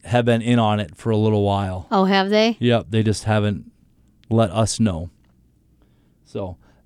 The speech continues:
Speaker 1: that, to me, took a lot of pressure off.
Speaker 2: It's still, though, I still, even when my kids were older, I'd be like, "We just don't wanna talk about it. We, you have to believe or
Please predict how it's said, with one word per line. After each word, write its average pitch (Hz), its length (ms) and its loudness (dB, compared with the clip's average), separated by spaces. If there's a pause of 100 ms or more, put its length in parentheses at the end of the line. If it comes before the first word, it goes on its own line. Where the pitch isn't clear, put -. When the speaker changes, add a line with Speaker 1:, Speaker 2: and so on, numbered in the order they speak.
(100)
Speaker 1:
that, 160 380 2 (280)
to 156 160 0
me, 233 320 0
took 208 220 0
a 196 40 4
lot 156 240 2
of 131 180 -6
pressure 123 600 -2 (600)
off. 107 380 -2 (680)
Speaker 2:
It's - 180 -4
still, 330 280 0
though, 247 380 4
I 220 160 2
still, 254 340 0
even 262 260 2
when 247 140 4
my 196 100 2
kids 180 300 -4
were 165 100 -2
older, 156 320 -2
I'd 151 160 -8
be 214 140 -12
like, 226 320 -16 (180)
"We 254 140 0
just 254 160 -4
don't 262 100 2
wanna 214 180 2
talk 165 220 -4
about 170 220 -4
it. 170 40 -4
We, 190 100 0
you 185 200 2
have 208 220 -6
to 285 80 -2
believe 208 560 2
or 185 600 0